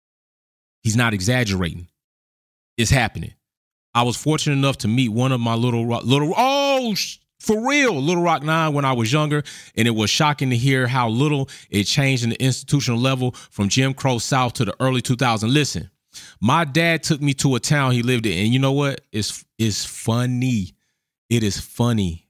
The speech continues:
Yo, I s-, I've already shown y'all a picture of me and my dad together before. Most people probably wouldn't even realize. Probably wouldn't even know. They'd probably be like, "What?"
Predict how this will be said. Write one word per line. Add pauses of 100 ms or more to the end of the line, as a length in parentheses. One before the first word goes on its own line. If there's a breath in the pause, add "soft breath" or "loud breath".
Yo,
I
s-, (1300 loud breath)
I've
already
shown
y'all
a
picture
of
me
and
my
dad
together
before.
Most
people
probably
wouldn't
even
realize.
Probably
wouldn't
even
know.
They'd
probably
be
like,
"What?"